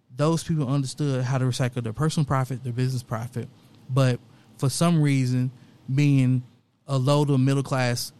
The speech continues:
Southern American of color, we dropped the ball. What I'm trying to say is that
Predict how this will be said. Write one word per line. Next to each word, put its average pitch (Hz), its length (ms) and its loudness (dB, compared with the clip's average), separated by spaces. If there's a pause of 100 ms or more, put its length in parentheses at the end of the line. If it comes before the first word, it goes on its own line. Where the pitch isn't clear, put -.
Southern 139 420 0
American 127 640 0 (280)
of - 140 -10
color, 123 460 2 (1300)
we 143 200 0
dropped 127 280 -2
the 120 80 -10
ball. - 340 -8 (800)
What 147 260 -4
I'm 135 160 0
trying 131 260 0
to 123 60 -2
say 143 280 -2
is 123 240 -8
that 120 260 -8